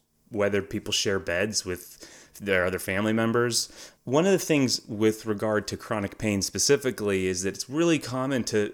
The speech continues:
for folks to start to feel isolated from other people. And as a result, they end up, you know, staying up later, um, because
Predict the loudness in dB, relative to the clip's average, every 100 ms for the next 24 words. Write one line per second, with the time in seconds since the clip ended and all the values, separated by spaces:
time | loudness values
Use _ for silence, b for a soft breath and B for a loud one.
0 | -10 -12 -8 -8 -6 0 0 2 -2 -2
1 | -4 -2 -4 -6 -6 -2 0 0 0 0
2 | -2 -2 -2 -4 -10 B B B -4 0
3 | 0 -2 -6 -8 -6 -6 -8 -12 b b
4 | b _ -6 -2 2 2 0 0 2 2
5 | 2 0 2 4 4 4 2 -2 -2 -10
6 | -16 -4 2 4 4 2 2 -2 -10 -6
7 | -4 -4 -4 -8 -14 _ -20 -12 -2 0
8 | 2 2 2 0 0 -2 -6 -18 -8 -2
9 | 2 4 2 2 -4 B B B B -8
10 | -4 -2 -2 -4 -4 0 2 4 2 2
11 | 0